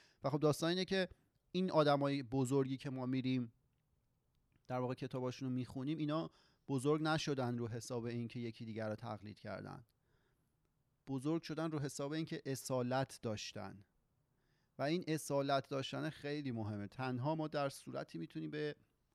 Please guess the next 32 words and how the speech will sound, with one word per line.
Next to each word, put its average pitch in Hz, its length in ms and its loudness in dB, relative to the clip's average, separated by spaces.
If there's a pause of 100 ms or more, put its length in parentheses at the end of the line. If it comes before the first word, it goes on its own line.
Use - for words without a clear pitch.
(200)
جای 139 320 -2
حالا 123 380 -2 (140)
شگفت 135 420 -10
انگیزی 131 360 -10
برسیم 139 380 -8
که 139 240 -6 (320)
خود 185 280 -2
واقعی 175 480 4
خودمون 143 480 0
باشیم. 123 360 -2
هر 131 140 0
کسی 139 280 -4
بالاخره 127 440 0
به، 127 280 2 (460)
اه، 131 220 0
نوبهٔ 131 340 4
خودش 147 380 2
انسان 139 340 0
منحصر 127 540 0
به 120 120 0
فردیه 127 500 2
تو 110 140 -8
دنیا. 101 280 -4
ما 123 100 -4
با 143 120 0
تقلید 127 440 -4
کردن 127 320 -4
هیچ 143 300 -6
آدمی 123 600 -4 (680)
به 120 360 2 (680)
جایی 139 420 2
که 139 360 -2